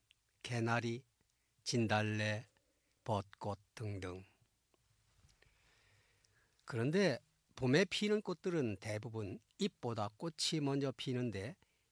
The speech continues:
이런 현상을 두고 어떤 시인은 겨우내 굶주렸던 다른 생명체들이 잘 먹을 수 있게 하는 하느님의 섭리라고 노래했답니다.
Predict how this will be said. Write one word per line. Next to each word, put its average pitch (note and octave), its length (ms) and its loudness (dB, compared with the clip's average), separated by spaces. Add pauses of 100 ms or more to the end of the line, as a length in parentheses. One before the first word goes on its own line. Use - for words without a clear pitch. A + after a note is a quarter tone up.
이런 B2+ 280 2
현상을 A#2 500 -2
두고 A2 420 -6 (140)
어떤 D#3+ 320 0
시인은 A#2+ 440 0 (1000)
겨우내 A#2 680 2
굶주렸던 A2+ 840 -4
다른 F3 260 -4
생명체들이 D#3+ 840 0 (440)
잘 A2 460 2
먹을 A#2+ 320 -2
수 - 160 -6
있게 D#3+ 420 -2
하는 F3+ 420 0 (120)
하느님의 A2 600 -2
섭리라고 D3+ 960 0 (420)
노래했답니다. G#2+ 1000 -6